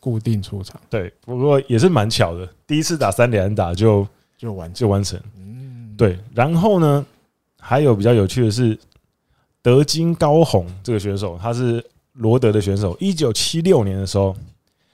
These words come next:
Speaker 2: 他是史上第一个完全打击五支安打，他那场打五支安打，其中包含两支三连安打的选手，
Speaker 1: 嗯哼。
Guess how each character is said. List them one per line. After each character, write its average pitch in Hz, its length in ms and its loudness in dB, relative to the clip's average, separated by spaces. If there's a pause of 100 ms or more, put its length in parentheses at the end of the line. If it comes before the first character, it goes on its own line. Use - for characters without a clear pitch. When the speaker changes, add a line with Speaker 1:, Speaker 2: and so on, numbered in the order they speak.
(260)
Speaker 2:
他 151 180 0
是 160 400 2 (480)
史 120 200 -6
上 165 220 -2
第 160 280 -6
一 165 60 -4
个 127 260 0
完 113 160 0
全 143 220 0
打 107 180 0
击 95 320 -8 (840)
五 117 180 4
支 107 140 0
安 151 160 -2
打， 98 180 0
他 135 140 -6
那 143 160 0
场 139 120 -2
打 104 140 0
五 107 140 0
支 101 100 -2
安 104 140 0
打， 95 200 -8 (160)
其 120 140 -6
中 143 140 0
包 139 120 2
含 117 200 -2
两 98 180 -6
支 107 160 -4
三 110 180 2
连 95 160 -8
安 90 80 -10
打 95 140 -12
的 - 500 -12
选 110 220 2
手， 107 120 -4
Speaker 1:
嗯 - 100 -16
哼。 - 20 -20